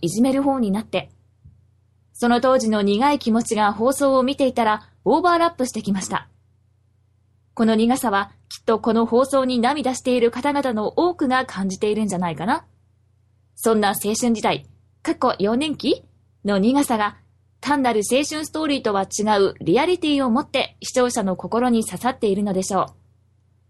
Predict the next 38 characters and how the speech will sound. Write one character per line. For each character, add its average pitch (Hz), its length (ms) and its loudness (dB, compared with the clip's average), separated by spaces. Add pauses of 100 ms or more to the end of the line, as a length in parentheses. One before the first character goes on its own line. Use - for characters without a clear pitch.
(160)
た 330 100 2
だ 294 140 2
ス - 80 -6
ト 359 140 2
ー 359 40 4
リ 320 120 2
ー - 40 -2
と 247 120 0
し 247 60 -6
て 339 100 2
は 254 260 0 (120)
普 - 100 -20
通 339 220 0
に 330 180 0
青 320 160 2
春 294 320 0
を 269 300 4
謳 320 40 0
歌 262 160 -2
す 226 140 -4
る 262 120 0
よ 285 140 4
う 262 40 2
な 220 380 0
黄 247 180 4
金 320 200 0
路 285 120 0
線 302 200 0
で 226 120 0
進 208 280 -6
ん 202 40 -4
で 196 80 -2
ほ 190 120 -4
し 220 140 0
い - 20 -2
で 170 120 0
す - 100 -12
ね。 247 240 -4